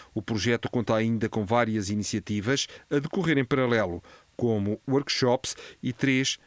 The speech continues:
exposições itinerantes que vão circular entre Vila Nova de Santo André, Santiago do Cacém e Sines. Os workshops do projeto vão ser da estética de iluminação teatral,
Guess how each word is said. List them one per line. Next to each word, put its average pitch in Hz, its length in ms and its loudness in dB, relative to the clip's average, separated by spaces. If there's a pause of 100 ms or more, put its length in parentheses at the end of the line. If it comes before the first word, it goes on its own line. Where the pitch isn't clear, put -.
exposições 151 800 0
itinerantes 110 800 0 (200)
que - 80 -2
vão 120 220 2
circular 117 600 0 (320)
entre 123 320 0
Vila 117 300 0
Nova 110 260 2
de 101 120 -6
Santo 147 240 0
André, 117 340 2 (220)
Santiago 117 500 0
do 117 100 -4
Cacém 104 480 -2 (380)
e 123 100 -2
Sines. 101 540 -4 (420)
Os 107 140 -4
workshops 113 720 0
do 104 100 -2
projeto 117 560 0 (240)
vão 147 200 0
ser 143 440 0
da 131 140 0
estética 120 880 0
de 120 340 0
iluminação 135 600 2
teatral, 110 500 0